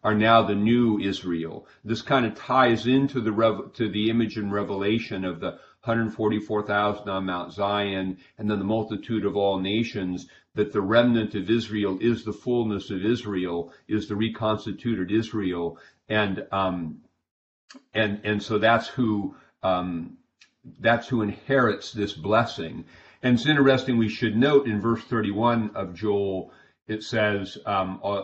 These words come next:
or thirty and thirty-one, "I will show wonders in the heavens and the earth, blood and fire, pillars of smoke.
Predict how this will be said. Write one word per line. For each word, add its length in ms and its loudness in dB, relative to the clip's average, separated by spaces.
or 160 -4
thirty 380 -4
and 100 -6
thirty-one, 400 -6
"I 100 -4
will 120 -4
show 220 -4
wonders 560 -2
in 60 -10
the 100 -4
heavens 500 -6
and 100 -8
the 140 -4
earth, 280 -2
blood 400 2
and 180 -4
fire, 420 -2
pillars 500 -6
of 100 -12
smoke. 600 -8